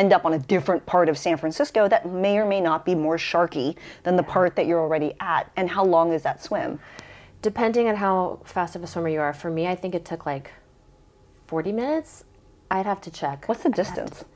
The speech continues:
Speaker 2: It's a little over a mile. I think it's, like, one point one.
Speaker 1: That is very far. So if you're not a prof-, if you're not a swimmer,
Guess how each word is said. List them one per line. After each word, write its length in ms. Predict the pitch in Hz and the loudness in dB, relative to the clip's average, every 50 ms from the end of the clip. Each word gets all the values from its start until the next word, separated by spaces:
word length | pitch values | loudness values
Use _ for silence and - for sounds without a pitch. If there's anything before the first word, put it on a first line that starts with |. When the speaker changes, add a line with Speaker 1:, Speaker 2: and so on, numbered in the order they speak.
| - - - - - - - - _ - | -20 -20 -20 -20 -20 -20 -20 -20 _ 0
Speaker 2:
It's 220 | 214 214 208 - | 2 2 2 0
a 60 | 220 | -2
little 320 | 214 208 202 208 214 214 214 | 2 2 2 2 4 2 2
over 180 | 208 190 190 185 | 2 2 2 0
a 80 | 180 | 0
mile. 560 | 170 165 160 160 156 147 143 139 135 - - - | 0 -2 -4 -4 -4 -4 -4 -4 -4 -6 -6 -8
I 40 | 147 | -10
think 140 | 139 - 180 | -12 -12 -14
it's, 120 | 185 - | -10 -10
like, 120 | 180 170 - | -10 -10 -10
one 400 | 147 143 147 147 147 151 151 147 | -8 -4 -4 -2 -2 -4 -6 -8
point 220 | 143 - 156 151 - | -10 -12 -14 -14 -12
one. 480 | - 165 156 58 57 55 - - - 180 - - _ - - | -12 -10 -10 -8 -10 -10 -10 -10 -12 -14 -16 -20 _ -6 -2
Speaker 1:
That 200 | 214 214 233 254 | 0 0 2 0
is 180 | 262 233 - - - | 0 -2 -4 -10 -10
very 340 | - 151 170 170 160 165 165 151 | -2 0 2 2 2 2 0 -2
far. 280 | - - 151 147 - - | -2 -2 -2 -2 -2 -2
So 140 | - - | 0 0
if 140 | 175 175 - | 0 2 2
you're 120 | - 208 208 | 2 2 4
not 440 | 208 214 220 233 240 254 269 - - | 4 4 4 4 4 2 0 0 0
a 60 | 240 | -2
prof-, 440 | - - - - 220 175 - - - _ - - | -4 0 0 0 0 0 -2 -8 -20 _ -4 0
if 180 | 190 202 202 220 | 0 2 4 6
you're 80 | 214 | 6
not 260 | 202 214 233 240 240 | 6 6 6 6 6
a 60 | 254 254 | 4 4
swimmer, 600 | - - - 185 165 143 147 135 147 175 202 | 2 0 2 2 2 2 2 0 -2 -4 -4